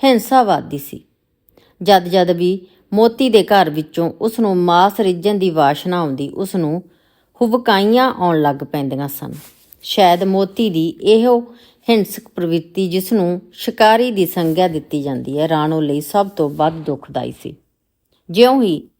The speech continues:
ਭਿੱਜੇ ਛਿੱਤਰ ਵਰਗਾ ਮਰੇ ਹੋਏ ਪੰਛੀਆਂ ਦਾ ਪ੍ਰਹਾਰ ਉਸ ਉੱਤੇ ਹੋਇਆ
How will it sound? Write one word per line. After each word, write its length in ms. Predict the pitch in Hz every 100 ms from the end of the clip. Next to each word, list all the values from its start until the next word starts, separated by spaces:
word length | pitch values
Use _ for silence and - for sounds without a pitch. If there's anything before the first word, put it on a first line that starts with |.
| _ _ _ -
ਭਿੱਜੇ 340 | 262 175 208 233
ਛਿੱਤਰ 400 | 214 180 190 185
ਵਰਗਾ 440 | 165 147 151 160 - _ _ -
ਮਰੇ 320 | 190 214 214
ਹੋਏ 240 | 185 139 - _ _ _ _ _ _ _ _ _ _ _ _ _ _ _ _ _ _ -
ਪੰਛੀਆਂ 460 | 226 226 269 262 226
ਦਾ 260 | 165 156 170 _ _ _ _ _ _ _ -
ਪ੍ਰਹਾਰ 600 | 226 226 220 196 170 196 -
ਉਸ 260 | 240 254
ਉੱਤੇ 360 | 190 - 180 170 - _ _ _ _ _ _ _ _ -
ਹੋਇਆ 460 | 165 180 156 156